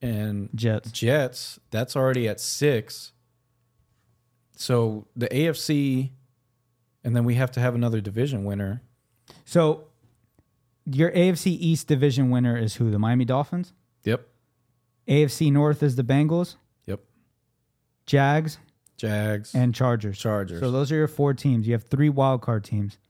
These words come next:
Speaker 2: Do you have the Chiefs in the wild card?
Speaker 1: Yep.
Speaker 2: Do you have the Ravens in the wild card?
Speaker 1: I did originally, but now I'm thinking they're gonna miss it because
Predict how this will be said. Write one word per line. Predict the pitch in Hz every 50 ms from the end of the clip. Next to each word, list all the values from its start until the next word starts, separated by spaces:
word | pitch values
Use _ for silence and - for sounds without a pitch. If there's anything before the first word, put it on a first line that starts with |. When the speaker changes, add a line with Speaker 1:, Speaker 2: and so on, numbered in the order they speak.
| _ _ _ _ _ _ _ _ _
Speaker 2:
Do | - 131
you | 139
have | 131
the | 139 139
Chiefs | 123 - 160 165 151 - -
in | 143
the | 131
wild | 120 117 113 107 107 -
card? | - 104 98 98 101 _ _ _ _ _ -
Speaker 1:
Yep. | 113 110 113 - - _ _ _ _ _ _ _ _ _ _ _ _ _ _ _ _ _ _ - 123
Speaker 2:
Do | 117 127
you | 131 131 131
have | 123 135 135 131 131 135 135 131 127 120 120 - _ _ _ _ _ _ _
the | - 123
Ravens | 123 143 147 160 160 147 147 131
in | 127 127
the | 120
wild | 113 113 110 107 101
card? | - 113 107 101 98 101 - _ _ _ _ _ _ _ -
Speaker 1:
I | 123 120 123 117
did | 120 117 131 139 151 165 165 - - -
originally, | 123 120 113 110 120 139 160 - - 143 127 120 113 113 113 113 117 120 117 - _ _ _ _ _ _ _ _ _ _ _ _ _ _ _ _ _ _
but | - 123 120
now | 123 113 110 120 139 156 151
I'm | 123 110
thinking | 110 - 135 127 139 123 117
they're | 120 117
gonna | 120 120 117 110
miss | 107 110 131 156 - -
it | 117 117 120
because | 139 127 - 120 110 101 - - -